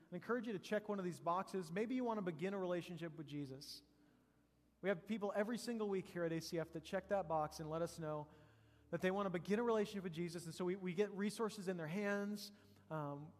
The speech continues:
we've got some things just to help you take a step forward. So if that's you today, check that box. Maybe you need help discovering your purpose. Are you just confused? The good news is you can begin with that. Okay, I exist to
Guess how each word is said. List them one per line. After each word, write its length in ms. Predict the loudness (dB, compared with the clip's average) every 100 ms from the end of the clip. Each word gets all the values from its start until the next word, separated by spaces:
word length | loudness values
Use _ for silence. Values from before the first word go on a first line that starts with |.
| -6
we've 100 | 2
got 140 | 2
some 120 | 2 0
things 260 | 0 0
just 160 | -2 0
to 40 |
help 240 | 2 2 0
you 60 |
take 220 | -2 -4
a 40 | -2
step 320 | -2 -2 -2
forward. 300 | -4 -4 -4 -10 -18 -20 -20 -20 _ _ -20 -20 -20
So 80 | -4
if 60 | 4
that's 200 | 4 4
you 80 | -4
today, 240 | 0 0
check 300 | 2 0 4
that 220 | 2 4
box. 260 | 2 2 2
Maybe 220 | 2 2
you 120 | 2
need 200 | 2 2
help 260 | 4 2 2
discovering 540 | -4 0 0 2 -2
your 100 | -4
purpose. 540 | -6 -8 -6 -6 -6 -2
Are 40 |
you 100 | 0
just 200 | 0 -6
confused? 840 | -8 -8 -10 -8 -6 -6 -8 -16 -20 -20 -20 -20 -20 -20 -20 -20 -20 -20 -20 -20 -14
The 80 | -2
good 120 | 2
news 200 | 4 4
is 120 | 2 2
you 60 |
can 140 | -2 -2
begin 320 | 0 0 0
with 140 | 2
that. 260 | 2 2 -4 -12 -20 -20 -20 -20 -6
Okay, 300 | -2 0 -2 2
I 80 | 2
exist 400 | 2 -2 -4
to 80 | -6